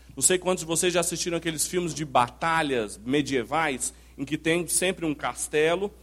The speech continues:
uma muralha em volta, e o conflito, sempre o inimigo vem até a muralha, e aí ele vai avançando, ganhando território, e no meio da cidade tem uma fortaleza, geralmente uma torre só,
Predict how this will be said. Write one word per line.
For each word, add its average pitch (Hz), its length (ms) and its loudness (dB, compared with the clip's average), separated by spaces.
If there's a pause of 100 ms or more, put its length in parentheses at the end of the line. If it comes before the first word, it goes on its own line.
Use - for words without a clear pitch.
(180)
uma 160 200 4
muralha 165 680 6
em 147 140 0
volta, 151 480 2
e 175 80 -4
o 180 60 -6
conflito, 175 640 -2
sempre 196 320 -2
o 196 40 -4
inimigo 170 400 0
vem 160 420 0
até 190 180 -6
a 151 80 0
muralha, 139 640 0 (800)
e 147 100 2
aí 143 200 6
ele 165 120 4
vai 156 200 8
avançando, 165 640 4
ganhando 156 360 2
território, 156 680 2
e 175 80 -6
no 175 120 4
meio 208 260 6
da 190 120 4
cidade 175 340 4
tem 185 80 2
uma 175 100 0
fortaleza, 165 760 0
geralmente 175 400 -4
uma 196 100 -2
torre 185 480 6
só, 110 400 -4